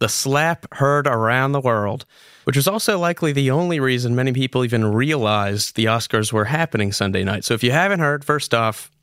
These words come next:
that's honestly impressive. Second of all, Will Smith <laughs> almost knocked out Chris Rock, slapped him in the face Sunday night at the Oscars after Rock, who was presenting an award, made a joke relating to Smith's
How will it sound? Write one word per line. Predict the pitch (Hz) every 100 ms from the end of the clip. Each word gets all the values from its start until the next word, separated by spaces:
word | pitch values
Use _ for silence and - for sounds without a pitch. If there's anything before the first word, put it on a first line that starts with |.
| -
that's | 104 113
honestly | 113 123 -
impressive. | 139 131 104 98 110 -
Second | - 175 - 143 113
of | 104
all, | 101 98 104 - - - -
Will | 127 156
Smith | - 139 127 123 -
<laughs> |
almost | 113 110 127 143 123 -
knocked | 107 117 131 131 -
out | 113 117
Chris | - 107 -
Rock, | 131 139 143 139 - - -
slapped | - - 139 143 135
him | 123
in | 110
the | 104
face | - 131 127
Sunday | 127 123 120
night | 117 117
at | 110 113
the | 123
Oscars | 110 107 - 107 104
after | 98 107
Rock, | 104 117 123 120
who | -
was | 110 -
presenting | 107 110 104 107
an | 104
award, | 92 - 139 151
made | 135 107
a | 104
joke | 101 147 175 165 -
relating | 120 110 107 123 131 135 139
to | - -
Smith's | - 107 104 -